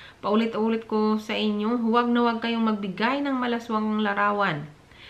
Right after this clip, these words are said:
Kasi pag di kayo magkasundo at nagkatuluyan, kahit pa nga asawa, kahit pa nga asawa pa nga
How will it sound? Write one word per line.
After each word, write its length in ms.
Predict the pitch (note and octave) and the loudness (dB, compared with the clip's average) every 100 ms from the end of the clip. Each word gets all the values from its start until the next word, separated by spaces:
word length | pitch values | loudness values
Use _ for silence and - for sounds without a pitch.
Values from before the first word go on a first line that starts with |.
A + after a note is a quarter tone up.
| - | -6
Kasi 240 | - A#3 A#3+ | -2 0 2
pag 240 | A#3 G#3 | 2 0
di 160 | G#3+ B3+ | -2 0
kayo 240 | C4 B3+ | 0 2
magkasundo 800 | A#3+ A#3 A3+ A3+ A3 G#3 A#3+ A3 | 2 0 0 -2 0 0 2 2
at 160 | G#3+ G#3+ | 2 2
nagkatuluyan, 1040 | G#3 G3+ G3+ G3+ G#3 C#4 C#4 A#3+ B3 B3+ | 0 0 -4 -2 -4 -2 2 2 0 2
kahit 480 | B3 B3 B3+ B3+ - - - - - - - | 4 4 2 -2 -6 -20 -20 -20 -20 -20 -6
pa 320 | - B3+ G#3 G3+ | 4 6 6 4
nga 240 | A3+ G#3 G#3+ | 4 6 4
asawa, 640 | A#3 A3 A3+ G#3+ F#3 E3 - - - - | 4 4 4 4 2 -2 -12 -20 -20 -2
kahit 400 | C#4 C#4+ C#4+ D4 | 2 4 2 2
pa 160 | C4+ B3+ B3+ | 4 4 4
nga 160 | A#3+ | 4
asawa 560 | A#3 A#3+ A3 A3+ A3 A3 | 2 4 4 4 0 0
pa 80 | G#3 | 0
nga 140 | G#3+ | 2